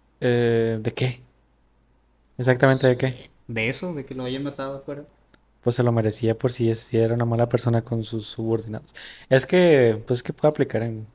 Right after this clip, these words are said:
Speaker 1: hasta la vida re-, en la vida actual. Si eres malo con las personas, muy probablemente te van a matar.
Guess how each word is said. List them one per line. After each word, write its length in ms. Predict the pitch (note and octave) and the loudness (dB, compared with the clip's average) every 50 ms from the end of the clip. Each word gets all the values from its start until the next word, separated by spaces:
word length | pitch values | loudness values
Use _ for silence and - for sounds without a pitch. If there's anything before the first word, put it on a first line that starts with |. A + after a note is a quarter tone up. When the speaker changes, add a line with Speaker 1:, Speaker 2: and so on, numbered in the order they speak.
| _ _ _ | _ _ _
Speaker 1:
hasta 220 | - A#2+ A#2+ - B2 | -8 -8 -4 -2 -2
la 80 | A2+ | 0
vida 160 | A2 A2+ A2+ | 2 2 0
re-, 180 | A2 A2+ A#2 A#2+ _ _ - | 0 -2 -8 -12 _ _ -6
en 100 | B2+ A#2 | -4 -4
la 60 | A2+ | -2
vida 280 | A2 A2+ A2 A2 A2 A#2 | -2 -2 -2 -2 -6 -4
actual. 340 | B2+ B2 - _ - - - _ _ _ _ _ _ _ _ _ _ _ _ _ _ _ _ _ _ _ _ _ _ _ _ _ _ _ _ _ _ _ _ _ _ _ _ _ _ _ | -6 -8 -8 _ -14 -14 -14 _ _ _ _ _ _ _ _ _ _ _ _ _ _ _ _ _ _ _ _ _ _ _ _ _ _ _ _ _ _ _ _ _ _ _ _ _ _ _
Si 220 | - - B2+ B2 | 2 6 8 10
eres 180 | B2 C3 C#3+ C#3+ | 10 10 8 8
malo 220 | C#3+ C#3+ C#3+ D3+ D3+ | 8 8 8 8 6
con 100 | - D3 | 4 2
las 120 | C#3 B2+ | 2 2
personas, 720 | - A#2 G#2 A2 B2 C3+ C#3+ D3+ D#3 D3+ - - - - _ _ | 2 -2 -2 0 -2 0 0 0 -2 -4 -8 -16 -18 -20 _ _
muy 100 | B2 A#2+ | -12 -4
probablemente 420 | - B2+ B2 B2 B2 B2 B2+ B2+ B2 | -2 0 0 0 -4 -4 -10 -12 -12
te 100 | B2 A#2+ | -12 -10
van 100 | A#2 A#2 | -10 -8
a 40 | |
matar. 200 | A#2 A#2+ A#2+ - | -10 -10 -10 -10